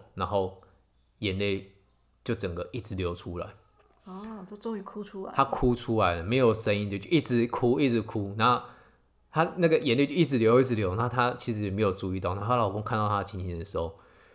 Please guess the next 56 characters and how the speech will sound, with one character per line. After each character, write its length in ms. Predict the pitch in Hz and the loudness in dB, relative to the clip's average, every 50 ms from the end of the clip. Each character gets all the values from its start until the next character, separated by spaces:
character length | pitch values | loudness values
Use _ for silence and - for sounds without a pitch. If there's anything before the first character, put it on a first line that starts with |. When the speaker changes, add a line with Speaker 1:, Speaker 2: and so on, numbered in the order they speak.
| _ _ - | _ _ -8
Speaker 1:
就 100 | - 139 | -6 -4
赶 120 | - 113 | -2 0
快 180 | 117 113 - - - - _ - - - | 0 0 -2 -4 -8 -18 _ -20 -12 -6
安 180 | - 120 117 117 | -2 -2 -2 -2
抚 180 | 117 110 92 | -2 -6 -8
她。 360 | 87 - - 87 85 87 90 - _ _ - | -8 -8 -10 -10 -10 -12 -14 -18 _ _ -12
我 100 | 101 101 | -10 -8
说： 140 | 101 107 | -6 -6
Speaker 2:
嗯。 20 | 104 | -6
Speaker 1:
“没 120 | 101 95 90 | -6 -6 -4
关 180 | 95 92 92 | -4 -4 -6
系， 300 | 92 - 92 90 90 - - - _ _ _ _ - | -6 -8 -10 -12 -14 -14 -18 -20 _ _ _ _ -6
那 340 | 107 104 101 101 98 - - | -4 -4 -4 -4 -6 -12 -12
今 160 | - - 113 | -8 -6 -4
天 180 | 110 123 117 104 | -2 -2 -2 -2
我 60 | 90 | -2
们 220 | 87 87 87 90 104 - - - _ _ _ | -4 -6 -8 -10 -12 -16 -20 -20 _ _ _
还 140 | - - 95 | -8 -4 -4
没 120 | 101 110 104 | -2 0 0
有 60 | 95 | 2
办 140 | 101 98 95 | 2 2 2
法 120 | 92 - | 0 -2
开 160 | - 101 95 | -4 -4 -4
正 180 | 92 - 101 92 | -4 -4 -6 -6
式 140 | 95 98 87 | -4 -6 -6
相 160 | - 92 92 | -4 -4 -6
信 100 | 90 90 | -6 -6
事 160 | 90 - 92 | -8 -8 -10
情 100 | 87 87 | -10 -8
这 80 | 90 87 | -8 -8
本 160 | 85 90 92 | -8 -8 -10
书 200 | - - - - - - | -12 -12 -14 -16 -16 -16
出 200 | - - 92 92 | -12 -10 -8 -8
来， 100 | 95 90 101 | -8 -8 -10
Speaker 2:
嗯。 40 | 104 | -8
Speaker 1:
那 160 | 101 92 90 - - - - _ - | -8 -8 -10 -10 -14 -20 -18 _ -2
也 60 | 98 | 0
要 80 | 98 104 | 0 0
等 140 | 98 92 92 | 0 -2 -4
法 180 | - - 92 92 | -4 -4 -4 -2
医 100 | 98 92 | -2 -2
的 220 | 95 90 87 90 - - | -2 -2 -2 -2 -4 -6
鉴 160 | - 107 98 | -4 -4 -4
定 140 | 95 95 92 | -2 -4 -4
报 100 | 90 90 | -4 -4
告 140 | 85 90 82 | -2 -2 -4
出 220 | - - - - | -4 -8 -10 -10
来， 120 | - - - - _ | -10 -10 -12 -14 _
我 60 | - 90 | -10 -10
们 80 | 87 | -8
才 100 | 95 95 | -8 -8
能 100 | 87 87 | -8 -8
开 160 | 98 - 95 | -8 -8 -8
正 220 | 92 - 101 87 90 | -6 -4 -4 -4 -4
式 160 | - - 82 | -6 -8 -8
的。 120 | - - | -8 -10